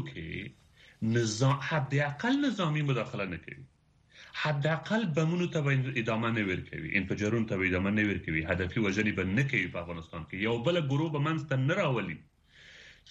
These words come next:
د افغانستان خلک تلپاتې سوله غواړي. داسې سوله نه غواړي چې طالبانو سره مذاکرات وشي، مفاهمه وشي او نظام نه یو موافقه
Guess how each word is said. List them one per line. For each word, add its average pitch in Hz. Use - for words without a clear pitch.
د 135
افغانستان 165
خلک 220
تلپاتې 135
سوله 92
غواړي. -
داسې 151
سوله 160
نه 160
غواړي 160
چې 117
طالبانو 120
سره 113
مذاکرات 113
وشي، 165
مفاهمه 104
وشي 160
او -
نظام 113
نه 110
یو 101
موافقه 98